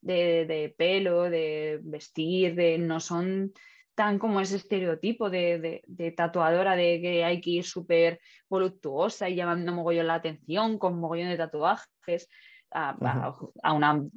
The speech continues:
Speaker 1: a una de nuestras compañeras la dijeron que sí era pro-, que tenía más pinta de profesora de matemáticas que de tatuadora, y es como, "Oye,
Speaker 2: <laughs>
Speaker 1: jolines, <laughs> que no soy profesora
Speaker 2: Sí.
Speaker 1: de, de, de matemáticas y soy tatuadora, pero que n-, las tatuadoras no tenemos por qué tener un perfil X de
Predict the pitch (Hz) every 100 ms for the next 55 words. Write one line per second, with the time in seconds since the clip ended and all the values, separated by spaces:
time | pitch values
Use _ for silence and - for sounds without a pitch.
0 | - 170 170 175 175 180 180 190 196 185
1 | 175 175 190 226 269 - 185 165 156 160
2 | 156 180 170 175 180 185 - 165 160 -
3 | 175 - - 208 196 196 202 214 208 214
4 | 214 208 202 202 202 196 185 180 208 220
5 | 214 196 175 156 185 214 180 185 180 165
6 | - - 185 214 226 247 240 220 254 202
7 | - - - - - - - - - -
8 | 349 330 - - _ - 349 - 220 208
9 | 226 240 240 262 254 254 233 226 233 226
10 | 202 220 233 233 226 226 247 277 - -
11 | 202 196 202 214 240 226 233 269 269 226
12 | 202 196 196 190 180 208 208 214 196 196
13 | 214 240 254 269 240 220 - 220 208 214
14 | 208 202 208 202 196 190 202 196 190 170
15 | - 214 208 202 190 185 190 190 185 180
16 | 180 -